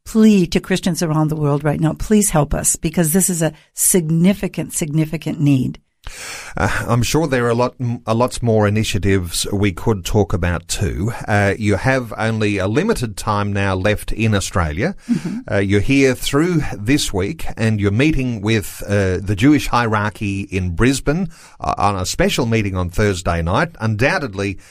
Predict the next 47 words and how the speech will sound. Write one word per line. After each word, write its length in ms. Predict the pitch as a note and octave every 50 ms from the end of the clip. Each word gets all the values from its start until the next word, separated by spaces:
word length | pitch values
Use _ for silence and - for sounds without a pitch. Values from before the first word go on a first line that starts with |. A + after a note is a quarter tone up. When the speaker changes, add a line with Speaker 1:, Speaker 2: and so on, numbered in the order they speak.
| - _ _
Speaker 2:
uh, 80 | - - -
you'll 200 | G#2+ A#2+ A#2 A2
fit 260 | - - D#3+ D#3 B2
in 280 | G#2+ G#2 G#2 G#2 G2 F2+
so 320 | - - - C#3 C3+ A#2
well, 320 | G2+ G2 A2 G2+ D#2 D#2+ F#2+
and, 200 | G2+ G2+ G2 G2+
uh, 60 | G2+
as 300 | F#2+ F#2+ F#2 G2+ G2 G2+
listeners 340 | C#3+ D#3 - - G#2 F#2+ F2+
will 80 | G#2
be 120 | F#2+ G#2+ A2
able 160 | G#2 G2 G2
to 120 | F2+ F#2+
hear, 380 | D#2+ G2 A2+ G#2 E2+ - - - - - - - - -
uh, 280 | F#2+ F#2 F#2+ F#2+ F#2+ F#2+
you'll 200 | F#2+ G#2+ B2 A#2
be 200 | G2+ G#2+ G2+ G2
expressing 520 | F#2+ F2+ - - - A#2 G#2+ - - G2+
a 60 | F#2+
wonderful 420 | F#2 G#2 A2+ A2 G2 F#2 - - F#2
friendship 440 | F2 - A2 G#2 F#2+ - - F#2 D#2
when 180 | F2+ F#2+ G2
you 80 | F#2+ F#2
get 200 | F2+ G#2+ - -
together 380 | - G#2+ F#2+ G2+ G2+ F#2 F#2 F2+
around 300 | E2+ F2+ A2 B2 A#2+ A2
the 60 | G2+
table 500 | - - G#2+ G2+ G#2 G2 F#2+ G2+ G2 - - - - - -
or 160 | G#2 G#2+ G#2
around, 340 | G2+ A2 B2 C3 C3+ B2+ A#2
uh, 140 | G#2+ F2 F2
however 380 | F2+ F#2 B2 B2+ C#3 A#2 A#2
you 160 | A2+ G#2+ A2+
do, 400 | A2 G#2 A#2+ B2 C3 B2 A2 A2+
uh, 140 | A2 G#2+ G#2
a 40 | A2
meeting 320 | B2 C#3 C#3+ B2 B2 A#2+
like 240 | A2 G#2+ G#2+ A2 G#2
that 200 | - A2 G#2 G2+ G2+
with, 240 | A2 A2+ G2 -
uh, 120 | A#2 A2 G#2 F2+
with 180 | A2+ A#2+ -
Jewish 300 | - A#2+ A2+ A2 G#2 -
people 340 | - - G#2+ G2+ - G2 G2
in 120 | G2 G2+ G2
Brisbane. 440 | G2 B2 B2 - - G#2+ F#2 F2